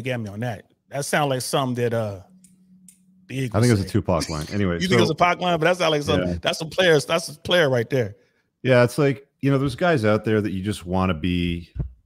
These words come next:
Speaker 2: like, you want them to be okay. And as you kinda do this stuff, and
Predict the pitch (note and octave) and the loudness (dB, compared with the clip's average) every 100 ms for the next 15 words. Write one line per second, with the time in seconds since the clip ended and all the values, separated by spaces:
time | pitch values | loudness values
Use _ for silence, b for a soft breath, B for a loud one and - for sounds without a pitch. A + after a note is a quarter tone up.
0 | _ _ G2 G#2+ G2+ G2+ G#2 F#2 F#2 E2+ | _ _ -4 2 4 4 2 2 2 2
1 | - F#2+ F#2 F#2 - F#2 F#2+ F#2+ F#2 - | -2 -2 -2 -4 -8 -8 -6 -6 -8 -12
2 | - - _ _ G#2+ G#2+ - B2+ G#2 G#2 | -20 -20 _ _ -14 -10 -6 -4 -2 -2
3 | G#2 G2 - G2+ F#2+ - - F#2 F2+ | -2 -6 -4 -2 -2 -6 -8 -6 -6